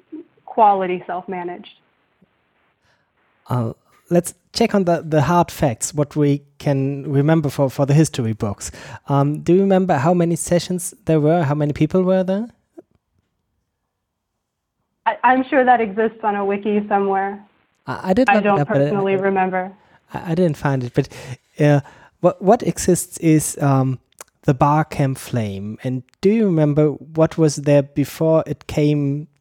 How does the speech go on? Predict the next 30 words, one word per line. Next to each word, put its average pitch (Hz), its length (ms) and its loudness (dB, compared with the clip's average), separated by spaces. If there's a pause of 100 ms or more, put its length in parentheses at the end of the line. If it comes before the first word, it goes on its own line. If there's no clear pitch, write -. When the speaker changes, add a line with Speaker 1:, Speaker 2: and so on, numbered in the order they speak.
Speaker 2:
to 165 120 0
the 139 100 2
Bar 131 200 -2
Camp 131 200 -6
Flame? 131 400 -2
Did 127 200 -10 (320)
someone 135 340 2
ask 139 280 0
you 143 60 4
if - 140 0
you, 131 80 0
you 127 200 -2
could 131 180 -6
invent 123 340 -2
a 123 60 0
logo, 196 580 4
or 117 340 0 (640)
did 120 160 0
it, 117 280 -8
uh, 113 400 0
I 147 60 0
don't 147 120 4
know, 113 160 0
how 147 200 2
did 156 160 2
it - 260 -6
spring 135 260 0
into 120 160 -2
life? 95 340 -8 (1900)
Speaker 1:
Yeah, 302 160 0